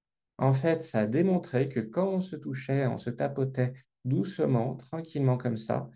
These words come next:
eh bien, ça envoyait une onde d'apaisement dans le cerveau et donc ça pouvait, euh, permettre de passer plus agréablement et plus facilement certaines situations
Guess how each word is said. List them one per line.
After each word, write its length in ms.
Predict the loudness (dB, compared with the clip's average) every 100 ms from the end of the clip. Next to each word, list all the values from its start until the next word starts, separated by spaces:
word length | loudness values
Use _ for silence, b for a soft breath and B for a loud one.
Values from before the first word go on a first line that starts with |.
| B _ -4
eh 140 | 0
bien, 440 | 2 2 2 0 -6 -16 -10
ça 320 | -2 -2 0
envoyait 840 | 2 2 2 0 0 0 -2 -4 -12 _ _ 0
une 200 | 4 4
onde 480 | 2 -2 -2 -2
d'apaisement 800 | -2 -4 -2 -2 0 0 0 -2 -10 _ _ -8
dans 160 | -4
le 60 | -4
cerveau 640 | -4 -6 -6 -4 -4 -6 -12 _ _ -4
et 120 | -2
donc 260 | 0 0 -2
ça 180 | -4
pouvait, 560 | -4 -2 -2 2 2 0 -6 _ _ _ _ _ _ _ _ -20
euh, 40 | -20 -20 -20 -20 _ _ -16 -16 -2
permettre 440 | 2 4 4 2 2
de 100 | 0
passer 440 | 0 0 0 -2
plus 360 | -2 -4 -2 0
agréablement 960 | 0 -2 -2 -2 -4 -4 -2 -2 -2
et 120 | -6
plus 220 | -8 -6 -4
facilement 760 | -2 -4 -6 -2 0 2 0 B B _
certaines 640 | -2 0 4 6 6 2 -4
situations 800 | -14 -12 -8 -4 -4 -4 -8 -8